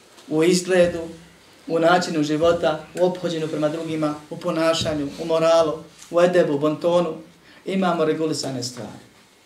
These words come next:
I to, ljudi moji, nije to niko regulisao do Allaha uzvišenja. Allah propisao. Muhammed alejhi selam primijenio i dostavio.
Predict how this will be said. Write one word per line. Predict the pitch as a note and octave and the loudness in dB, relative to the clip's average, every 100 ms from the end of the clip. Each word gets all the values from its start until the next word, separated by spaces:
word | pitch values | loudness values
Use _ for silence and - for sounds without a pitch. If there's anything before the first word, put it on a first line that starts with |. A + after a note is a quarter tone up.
| _ - - | _ -14 -8
I | D#3 | -4
to, | E3+ D#3 | 2 2
ljudi | C#3+ E3 E3 C#3 | 2 -4 -4 -2
moji, | D3 D#3 C#3+ | -2 0 0
nije | D3+ D3 C3+ | 0 -2 -2
to | C#3 | -4
niko | E3 - C#3 | -4 -4 -4
regulisao | C3+ D3+ D3 C3+ | -4 -6 -6 -6
do | C3+ | 0
Allaha | C#3+ D3 C3+ B2+ | 2 2 0 -4
uzvišenja. | B2 A#2 - - - - - _ _ - - - - - - - | -6 -8 -10 -12 -18 -20 -20 _ _ -20 -20 -20 -20 -20 -20 0
Allah | F#3 F#3 D#3+ D#3+ D#3+ C#3 B2 - - - | 2 2 2 4 6 4 0 -10 -18 -12
propisao. | D3 C#3 C3 A#2+ B2 - - _ _ - - - | -6 -6 -6 -10 -12 -14 -20 _ _ -20 -16 -6
Muhammed | D#3 D#3+ F#3+ F#3 | -4 0 0 0
alejhi | F3+ F3 | 2 2
selam | E3 F#3 E3+ D#3 | 2 0 0 -2
primijenio | D#3 D#3+ E3+ D#3 | -4 -2 0 2
i | C#3+ | 2
dostavio. | C#3 C3+ B2+ A2 - | 0 -2 -8 -14 -16